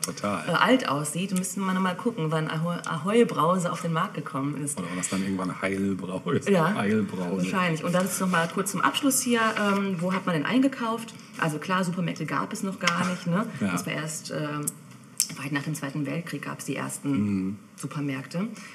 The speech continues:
Speaker 2: Nee, es wurde ganz normal im Geschäft eingekauft, Kolonialwarenläden
Speaker 1: Ja.
Speaker 2: beispielsweise, ne? Ähm, die Besonderheit bei diesen Geschäften, und das sagt ja auch schon der Name, dass es irgendwie mit Kolonien zu tun haben muss, es gab eben Waren aus Übersee.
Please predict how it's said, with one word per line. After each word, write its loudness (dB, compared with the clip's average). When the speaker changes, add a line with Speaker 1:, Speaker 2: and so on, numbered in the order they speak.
Speaker 2:
Nee, 2
es 0
wurde 6
ganz 2
normal 4
im 0
Geschäft -2
eingekauft, 0
Kolonialwarenläden 2
Speaker 1:
Ja. -2
Speaker 2:
beispielsweise, 0
ne? 0
Ähm, 2
die 0
Besonderheit 0
bei -6
diesen 0
Geschäften, -4
und -2
das -6
sagt -6
ja -6
auch -6
schon -4
der -2
Name, 2
dass -6
es -18
irgendwie -10
mit -8
Kolonien 0
zu -2
tun -2
haben 2
muss, 0
es -6
gab 0
eben 0
Waren 0
aus -2
Übersee. -2